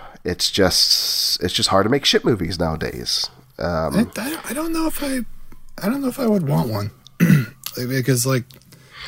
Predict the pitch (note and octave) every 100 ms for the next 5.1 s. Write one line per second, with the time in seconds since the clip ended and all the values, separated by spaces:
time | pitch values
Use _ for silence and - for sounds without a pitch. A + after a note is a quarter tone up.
0 | - - - _ - B2+ C3 B2 B2+ B2
1 | C3 B2+ A2+ - F#2 D2 - F2+ - F#2+
2 | - F2+ G#2 - A#2 G#2+ G2 D#2+ F2+ F#2
3 | F#2+ F#2+ F#2 F2+ F#2 F2 E2+ - E2+ D#2
4 | - F2 E2+ F2+ E2+ - - F2+ F2+ E2+
5 | -